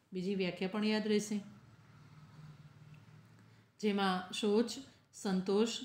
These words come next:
તપ, સ્વાધ્યાય અને ઈશ્વર પ્રણિધાનનો સમાવેશ થાય. હવે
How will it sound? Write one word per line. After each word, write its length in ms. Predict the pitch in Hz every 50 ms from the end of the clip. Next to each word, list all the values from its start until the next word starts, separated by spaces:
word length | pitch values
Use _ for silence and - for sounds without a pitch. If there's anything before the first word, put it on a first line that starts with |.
| - - - _ _ -
તપ, 420 | - 196 190 185 185 - - - - - _ - - _ -
સ્વાધ્યાય 720 | - - - 214 196 190 190 202 202 202 190 175 170 175 - - - - _ _ _ -
અને 560 | 180 190 190 185 185 185 185 196 - - - -
ઈશ્વર 560 | 196 190 - - - 214 202 202 196 196 196 196 - - -
પ્રણિધાનનો 600 | - 190 185 185 185 180 196 185 185 180 180 180
સમાવેશ 560 | 180 180 - 175 170 165 165 165 165 165 - -
થાય. 200 | 170 156 143 151 151 - - _ _ _ _ _ _ _ _ _ _ _ _ _ _ _ _ _ _ _ _ _ _ _ _ _ _ _ -
હવે 520 | 220 202 220 220 220 220 220 226 240 -